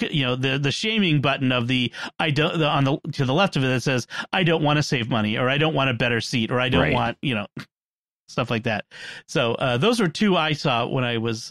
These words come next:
Speaker 1: uh, you know, getting ready for the show. Just to, and in fact, uh, dark patterns dot com, uh, dot org, sorry, has a, uh, Hall of Shame page that, uh,
Speaker 2: <laughs>
Speaker 1: highlights
Speaker 2: Yes.
Speaker 1: the latest ones, which is good.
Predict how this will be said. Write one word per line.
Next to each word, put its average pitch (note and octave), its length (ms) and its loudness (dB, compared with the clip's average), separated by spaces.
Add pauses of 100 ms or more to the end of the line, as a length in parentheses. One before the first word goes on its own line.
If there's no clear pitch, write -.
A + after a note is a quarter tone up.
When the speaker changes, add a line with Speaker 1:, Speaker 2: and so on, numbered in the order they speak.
(120)
Speaker 1:
uh, A2+ 300 -4 (440)
you C#3 140 0
know, G2+ 100 -4 (300)
getting C3 260 0
ready A#2+ 180 2
for A#2 100 -2
the A2+ 80 -2
show. A2 200 -2
Just A#2 260 -6
to, A#2+ 160 -2 (300)
and F#3 160 2
in F#3 60 4
fact, F#3 320 0
uh, C#3+ 160 0 (180)
dark F3 240 0
patterns D3 380 0
dot B2+ 180 0
com, B2 460 0 (480)
uh, - 100 -2
dot D#3 220 0
org, C3 320 0
sorry, G#2 240 -2
has B2+ 400 0
a, A2 200 0
uh, G#2 160 -2 (340)
Hall D3+ 280 2
of A#2+ 80 -2
Shame A#2 580 -2 (140)
page A2 440 -2
that, - 260 -4
uh, A#2+ 40 4
Speaker 2:
<laughs> - 440 0
Speaker 1:
highlights A#2+ 420 2
Speaker 2:
Yes. - 120 0
Speaker 1:
the B2+ 80 -2
latest A2 420 -2 (460)
ones, A2 360 -2
which B2 180 -4
is A#2+ 120 -4
good. G2+ 260 -4